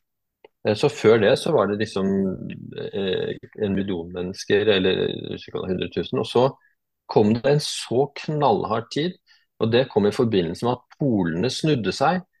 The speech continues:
og at det ble tørt og kaldt i en periode på hundre tusen år.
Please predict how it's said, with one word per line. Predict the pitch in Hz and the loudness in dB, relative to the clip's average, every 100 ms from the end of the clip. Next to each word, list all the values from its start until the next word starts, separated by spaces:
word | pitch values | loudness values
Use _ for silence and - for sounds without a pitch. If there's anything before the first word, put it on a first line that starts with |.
| _ - | _ -10
og | |
at | - | -4
det | 113 | 0
ble | 113 117 - | 0 -2 -6
tørt | 165 170 - | -6 -6 -6
og | 123 - | -8 -6
kaldt | - 127 160 - - | 0 2 0 -4 -2
i | 117 | -2
en | 120 | 0
periode | - 135 131 92 92 - | 0 2 2 2 0 0
på | 139 139 _ - | 0 -2 _ -4
hundre | 147 107 85 135 - | -2 0 0 0 -2
tusen | - 104 87 - | -2 -2 -2 0
år. | 147 165 | 2 2